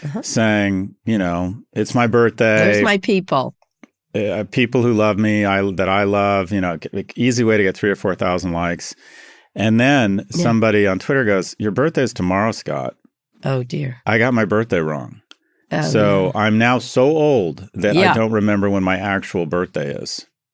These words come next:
Speaker 2: Anyway, so that was my birthday.
Speaker 1: So while you were away, we had Kai Ryssdal, guest host.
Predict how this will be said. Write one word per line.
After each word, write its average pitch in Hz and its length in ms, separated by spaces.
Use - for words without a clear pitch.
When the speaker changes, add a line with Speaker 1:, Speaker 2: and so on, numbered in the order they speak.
Speaker 2:
Anyway, 92 300
so 87 440
that 101 120
was 104 160
my 104 100
birthday. 113 640
Speaker 1:
So 240 160
while 254 200
you 320 120
were 240 60
away, 240 240
we 233 100
had 185 160
Kai 202 200
Ryssdal, 185 500
guest 160 260
host. - 480